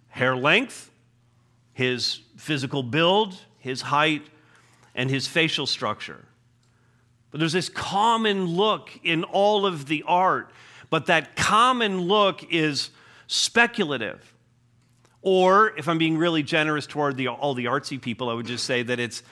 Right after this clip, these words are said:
artistic impression. It's everyone's artistic impression about who Jesus is. And then there's one more scriptural detail that's so important when we think about what Jesus actually looks like.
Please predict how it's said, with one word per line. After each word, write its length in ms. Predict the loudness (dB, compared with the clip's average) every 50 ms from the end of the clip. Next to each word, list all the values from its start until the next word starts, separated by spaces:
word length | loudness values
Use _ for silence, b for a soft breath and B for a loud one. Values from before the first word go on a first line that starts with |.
| b b
artistic 500 | b -10 -10 -8 -10 -10 -10 -12 -14 -12
impression. 600 | -12 -12 -12 -12 -14 -16 -14 -16 -18 -20 -20 -20 _ _ B B B B B B B B B
It's 160 | -10 -6 -2
everyone's 640 | 0 0 2 2 2 2 2 2 2 0 -2 -4 -8 -10 B B B B B
artistic 800 | -4 -4 -4 -4 -4 -2 -2 -2 -2 -2 -4 -6 -6 -6 -8 -8
impression 640 | -6 -6 -4 0 2 2 2 0 -2 -4 -6 -6 -6 -4
about 260 | -2 -2 0 -2 -2
who 300 | -2 -2 0 0 -2 -4
Jesus 440 | -6 -8 -6 -6 -6 -6 -8 -8 -6
is. 320 | -6 -6 -6 -8 -10 -16 -20 B B B B B B B
And 120 | B 0 2
then 120 | 2 2
there's 180 | 2 0 0 -2
one 380 | -2 2 4 4 4 4 2
more 320 | 2 2 4 4 2 2 0
scriptural 440 | -4 -4 -4 -4 -2 -2 -2 -2
detail 340 | 0 0 -2 -2 0 0 -2
that's 120 | -2 -2 -4
so 300 | -6 -4 -4 -2 -2 -2
important 420 | -2 0 0 0 0 0 0 -2
when 120 | -2 0
we 80 | 0 -2
think 200 | -2 -2 -4 -2
about 320 | -2 0 0 0 -2 -4 -8 B B B B
what 160 | -2 -2 0
Jesus 300 | -2 -4 -4 -4 -2 0
actually 280 | 0 -2 -2 -4 -6 -6
looks 240 | -4 -6 -6 -6
like. 200 | -6 -6 -6 -8